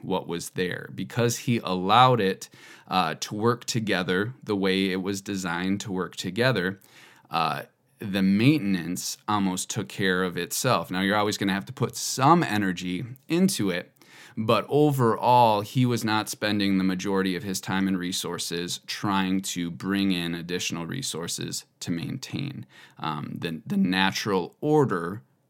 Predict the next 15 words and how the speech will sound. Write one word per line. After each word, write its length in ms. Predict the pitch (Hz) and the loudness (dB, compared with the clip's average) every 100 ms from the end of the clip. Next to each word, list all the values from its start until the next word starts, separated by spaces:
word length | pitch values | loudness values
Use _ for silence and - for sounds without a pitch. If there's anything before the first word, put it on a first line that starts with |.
| _ _ - | _ _ -2
basically 540 | 165 - 139 120 107 | 0 2 0 -2 -4
did 280 | 95 113 98 | -2 0 2
it 220 | 87 - _ _ _ _ _ _ _ - 110 | 0 -6 _ _ _ _ _ _ _ -8 -2
on 160 | 104 | 0
its 200 | 95 - | -2 -2
own, 260 | 107 113 107 | 0 2 0
and 140 | 101 | -2
I 100 | 107 | -4
think 300 | 107 156 170 | -2 -2 0
we're 120 | 196 | 0
finding 720 | 190 - 104 110 107 104 107 110 - _ _ _ _ _ | -2 -2 2 2 2 2 -2 -4 -12 _ _ _ _ _
this 320 | 101 104 101 | -2 -2 -2
to 80 | - | -2
be 140 | 98 | -2
true 480 | 95 - 92 90 90 | -2 0 0 0 -2